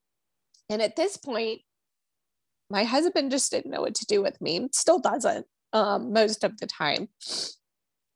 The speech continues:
Um, my family was already in crisis. And so I had to call them and say, "Hey, look,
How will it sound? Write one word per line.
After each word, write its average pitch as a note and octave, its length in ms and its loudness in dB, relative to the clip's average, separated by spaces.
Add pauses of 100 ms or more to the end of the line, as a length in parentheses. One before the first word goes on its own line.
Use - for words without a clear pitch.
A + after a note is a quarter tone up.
(320)
Um, G3 340 4
my A#3+ 140 2
family C4 760 -2 (1080)
was B3+ 200 2
already A#3+ 500 6
in A#3 100 0
crisis. - 840 -2 (500)
And C4+ 160 0
so C#4+ 100 4
I A3 80 4
had C4 260 2
to - 200 -2 (120)
call G#3 300 4
them A#3+ 440 0 (560)
and A3+ 120 -6
say, B3+ 280 2
"Hey, B3 80 4
look, C4+ 320 4